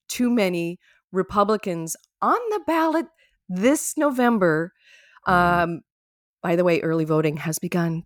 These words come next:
Speaker 1: Get out there. That still believe that the election was stolen.
Speaker 2: It's so fucking stupid.
Speaker 1: This from, Trump lost twice. He,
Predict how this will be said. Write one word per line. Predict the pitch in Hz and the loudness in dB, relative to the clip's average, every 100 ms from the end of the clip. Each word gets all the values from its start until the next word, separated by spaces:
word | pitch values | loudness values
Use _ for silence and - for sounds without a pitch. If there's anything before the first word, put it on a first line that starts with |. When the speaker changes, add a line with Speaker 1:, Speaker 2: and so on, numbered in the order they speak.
| - | -4
Speaker 1:
Get | 117 | 0
out | 120 117 | 0 -2
there. | - 131 160 _ _ _ _ _ _ _ _ _ _ _ - | -4 -6 -8 _ _ _ _ _ _ _ _ _ _ _ 0
That | 247 - | 0 0
still | - - - 302 370 | -4 -8 -2 -2 0
believe | 294 233 262 202 175 175 | -2 0 0 -2 -4 -6
that | 208 190 | -6 -2
the | 196 | -2
election | 190 202 - 208 | -2 -4 -4 -4
was | 175 165 - _ - | -4 -4 -8 _ -10
stolen. | - - - - 180 220 233 151 131 _ - | -4 -4 -4 -2 2 4 2 -2 -6 _ -20
Speaker 2:
It's | - - | -8 -6
so | - - | -6 -10
fucking | - - - - | -18 -20 -20 -16
stupid. | - - 190 | -14 -4 0
Speaker 1:
This | 294 - | 2 0
from, | - 294 - _ _ | -2 -2 -4 _ _
Trump | - 294 349 392 - | -4 0 0 -2 -8
lost | 262 302 302 - - - | -2 -2 -2 -6 -14 -14
twice. | - - 262 190 - - - | -10 0 2 2 -4 -10 -6
He, | - 277 | 0 0